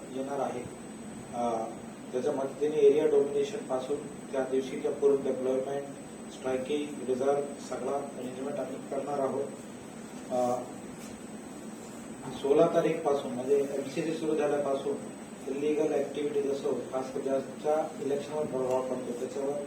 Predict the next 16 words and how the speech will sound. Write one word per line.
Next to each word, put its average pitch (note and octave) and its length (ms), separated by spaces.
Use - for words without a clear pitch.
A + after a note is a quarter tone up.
मोहीम C3 260
घेत D3 220
आहोत. A#2+ 200
दारूबंदीचे D3+ 1000
टू E3+ 140
सिक्स्टी E3 380
नाईन D#3+ 360
केसेस, C3 460
दोन, C3 120
almost C3 440
दोनशे C#3 180
सत्तर C#3+ 260
झाले, B2 220
दोनशे C3 320
एकोणसत्तर D3 460
केसेसमध्ये C#3+ 640